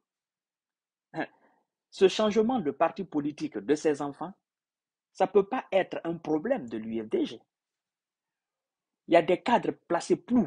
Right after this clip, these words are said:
haut qui occupaient de hautes fonctions dans ce parti politique, qui sont partis dans le R P G Arc-en-Ciel, qui sont partis ailleurs.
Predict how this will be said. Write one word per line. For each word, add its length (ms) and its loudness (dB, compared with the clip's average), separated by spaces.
haut 220 0
qui 120 -2
occupaient 540 2
de 140 2
hautes 320 2
fonctions 560 -6
dans 260 -6
ce 140 -8
parti 340 -6
politique, 560 -8
qui 100 -4
sont 220 0
partis 540 -6
dans 160 -6
le 120 0
R 80 -2
P 120 -8
G 80 -6
Arc-en-Ciel, 500 -8
qui 100 -2
sont 200 -2
partis 400 -2
ailleurs. 480 -2